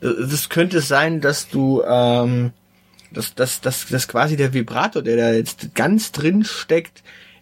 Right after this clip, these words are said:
irgendwie zwar den Kitzler, äh, den, den, den Kitzler, den, den G-Punkt quasi massiert, aber zugleich auch irgendwie den Darm.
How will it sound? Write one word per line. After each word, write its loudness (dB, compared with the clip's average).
irgendwie 0
zwar 2
den 0
Kitzler, 0
äh, 2
den, 4
den, 0
den -8
Kitzler, -12
den, -10
den 0
G-Punkt -2
quasi 0
massiert, -2
aber 2
zugleich -2
auch -2
irgendwie 0
den -2
Darm. -2